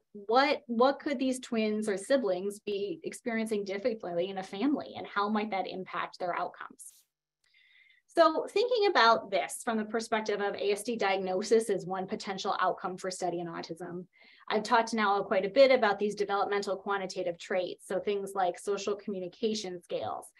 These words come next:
that talk about child development, and that might be related to autism, but not specifically limited to an autism diagnosis. Um, we can also talk about some of these factors that are in the dark purple box below.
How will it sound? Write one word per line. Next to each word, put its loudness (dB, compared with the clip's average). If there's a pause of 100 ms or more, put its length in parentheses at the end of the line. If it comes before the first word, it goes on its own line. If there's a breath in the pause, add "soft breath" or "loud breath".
(340 loud breath)
that 6
talk 4
about 2
child 2
development, 2
and -2
that 0
might 0
be 2
related 4
to 2
autism, -2
but 2
not -2
specifically 4
limited 0
to -8
an -4
autism -8
diagnosis. -6 (640 loud breath)
Um, 6
we 0
can 2
also 6
talk 4
about 6
some 4
of 4
these 0
factors 4
that 0
are 0
in 0
the -2
dark -2
purple -4
box -6
below. -2